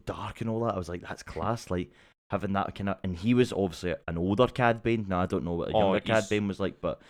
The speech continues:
Speaker 1: he was an
Speaker 2: Oh.
Speaker 1: older Cad Bane 'cause they were talking about being obviously old men and things like that as well. So,
Speaker 2: Yeah.
Speaker 1: I mean, he's quick as anything. He's
Speaker 2: Oh,
Speaker 1: hit
Speaker 2: he's like,
Speaker 1: fire, you
Speaker 2: he's
Speaker 1: know
Speaker 2: like
Speaker 1: what I mean? It
Speaker 2: seventy
Speaker 1: was
Speaker 2: something.
Speaker 1: absolutely amazing. Absolutely amazing. What a love, what a, uh, class character, and it was obviously how he ended up.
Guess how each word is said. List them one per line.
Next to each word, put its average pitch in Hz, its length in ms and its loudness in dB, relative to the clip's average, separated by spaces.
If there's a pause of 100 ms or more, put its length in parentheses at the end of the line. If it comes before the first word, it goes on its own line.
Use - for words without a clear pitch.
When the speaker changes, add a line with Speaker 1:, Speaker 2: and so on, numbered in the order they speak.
(180)
Speaker 1:
he 104 80 2
was 98 100 2
an 87 80 2
Speaker 2:
Oh. 87 60 2
Speaker 1:
older 95 260 2
Cad 104 300 0
Bane 101 120 -4
'cause 98 160 -8
they 101 60 -6
were 107 100 -2
talking 117 280 -2
about 120 160 -2
being 90 160 -4
obviously 82 320 -4
old 82 180 -2
men 78 280 -4
and 101 140 -4
things 95 220 -8
like - 120 -14
that 95 120 -2
as 76 100 -8
well. 87 160 -4
So, 90 260 -6 (120)
Speaker 2:
Yeah. 87 240 -4 (260)
Speaker 1:
I - 60 -6
mean, 87 180 0
he's 104 280 -4 (320)
quick 90 240 -4
as 80 100 -4
anything. 92 300 -4
He's 90 340 -8 (260)
Speaker 2:
Oh, 101 120 -8
Speaker 1:
hit 78 100 -2
Speaker 2:
he's 123 140 -2
like, 156 60 4
Speaker 1:
fire, 110 240 8
you 110 40 2
Speaker 2:
he's - 80 -2
Speaker 1:
know 98 80 0
Speaker 2:
like - 0 -
Speaker 1:
what 82 60 0
I 92 60 0
mean? 95 60 2
It 95 40 0
Speaker 2:
seventy 143 240 0
Speaker 1:
was 190 80 -4
Speaker 2:
something. 180 260 -4 (680)
Speaker 1:
absolutely 95 480 0
amazing. 85 360 -6 (320)
Absolutely 92 420 2
amazing. 82 240 -4
What 78 160 0
a - 20 -2
love, 82 240 -4
what 90 420 -2
a, 82 140 -4
uh, - 40 -4
class - 280 -4
character, 80 380 -4
and 82 160 -4
it 71 60 -8
was - 220 -12
obviously 85 380 -4
how 92 160 0
he 80 180 2
ended 76 260 -6
up. 80 180 -2